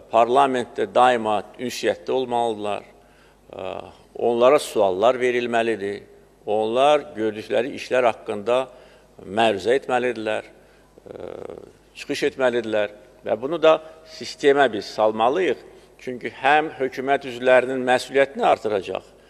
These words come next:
həm parlamentin rolu artacaq və mən istəyirəm ki, Azərbaycanda parlamentin rolu, ə, və təsir imkanları artsın. Həm də ümumi işimizə, ə, müsbət təsir göstərəcək.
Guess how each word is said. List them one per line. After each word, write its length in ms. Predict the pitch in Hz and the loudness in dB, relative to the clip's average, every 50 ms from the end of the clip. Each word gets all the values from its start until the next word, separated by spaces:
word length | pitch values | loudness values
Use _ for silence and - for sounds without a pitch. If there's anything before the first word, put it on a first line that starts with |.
| _ _ _ _ _ _ _ | _ _ _ _ _ _ _
həm 220 | - 123 139 147 135 - | 0 2 2 2 0 2
parlamentin 680 | - 139 131 131 139 143 143 143 143 139 127 143 135 131 117 | 4 4 4 6 6 2 2 2 0 -2 -2 -2 -4 -2 2
rolu 300 | 139 143 143 160 202 202 | 4 4 4 4 4 2
artacaq 560 | 87 135 120 - - - 101 - 107 101 98 - 107 | 4 2 2 4 2 0 2 2 0 0 0 0 -4
və 80 | 104 107 | -4 0
mən 220 | 120 117 110 101 - - | 0 -2 -2 -2 -8 -14
istəyirəm 440 | 104 - - 160 156 147 131 120 - | -14 -10 -4 0 0 2 2 0 -4
ki, 160 | - 98 92 - - - - _ _ - | -8 -10 -12 -12 -14 -20 -20 _ _ -6
Azərbaycanda 680 | 107 110 110 110 107 104 107 104 107 110 107 104 110 104 - | -2 -2 -2 -2 0 0 -2 0 0 -2 -2 0 -2 -2 2
parlamentin 680 | 101 101 104 104 107 113 110 107 104 104 101 107 104 98 | 2 2 2 2 0 -2 -2 -2 -6 -6 -6 -8 -8 -4
rolu, 320 | 98 107 110 107 110 107 101 - - - - 92 90 - - - - - | -2 -2 0 0 0 -2 -4 -6 -10 -20 -20 -20 -20 -20 -20 -20 -18 -12
ə, 140 | - 95 101 98 101 98 98 95 95 95 95 92 | -10 -8 -8 -6 -6 -6 -6 -8 -8 -8 -6 -2
və 120 | 101 113 107 - | 0 0 0 2
təsir 340 | 131 117 110 - - 117 110 | 0 0 0 0 -4 -6 -6
imkanları 500 | 107 104 - 107 107 104 104 104 101 - | -6 -4 -2 -2 0 2 2 2 2 2
artsın. 480 | - 104 98 92 - - - - - - - - - - - - _ _ _ - | 0 0 -2 -2 -4 -12 -10 -10 -10 -12 -14 -20 -20 -20 -20 -20 _ _ _ -2
Həm 200 | - 147 196 208 | -2 -2 0 2
də 140 | 208 226 220 214 - | 0 0 0 0 -4
ümumi 380 | - 139 139 139 147 175 214 202 | -6 -6 -6 -6 -6 -6 -6 -8
işimizə, 480 | - - 170 151 143 131 123 147 175 196 | -8 -8 -10 -8 -8 -4 -2 0 0 0
ə, 640 | 202 202 - - - - - - - - 98 95 95 95 98 95 101 | -2 -4 -10 -20 -20 -20 -20 -20 -20 -14 -12 -10 -10 -10 -10 -10 -10
müsbət 500 | 113 107 - - 135 139 151 - - - - - - - - - | -10 -10 -4 2 4 4 4 4 0 -12 -20 -20 -20 -20 -8 2
təsir 320 | 117 113 110 - 185 180 160 | 2 2 4 4 2 2 2
göstərəcək. 560 | 151 117 - - 101 98 87 - - - | 0 -2 -2 -2 -6 -6 -6 -8 -12 -18